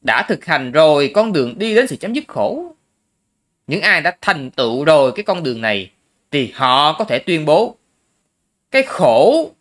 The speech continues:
đã được họ biết rõ, nguyên nhân khổ đã được họ đoạn trừ, sự chấm dứt khổ đã được họ chứng đạt, và con đường đi đến sự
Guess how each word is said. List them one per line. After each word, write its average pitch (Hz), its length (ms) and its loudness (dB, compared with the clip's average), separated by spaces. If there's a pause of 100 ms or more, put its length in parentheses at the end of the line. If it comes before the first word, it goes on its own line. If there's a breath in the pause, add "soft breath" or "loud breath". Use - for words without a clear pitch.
đã 120 360 0
được 170 200 -6
họ 95 120 -10
biết 175 200 -8
rõ, 104 280 -6 (1000)
nguyên 208 400 4
nhân 190 200 0
khổ 143 540 -4 (540)
đã 131 380 2
được 147 160 -6
họ 104 200 -4
đoạn 104 300 -2
trừ, 104 280 -6 (1040)
sự 127 320 -4
chấm 226 160 -2
dứt 277 120 -4
khổ 151 520 -2 (340)
đã 147 440 0
được 170 240 -4
họ 98 160 -8
chứng 208 280 -10
đạt, 95 240 -2 (600)
và 113 260 -4 (100)
con 220 580 2
đường 143 520 0
đi 202 260 2
đến 196 300 2
sự 113 280 -6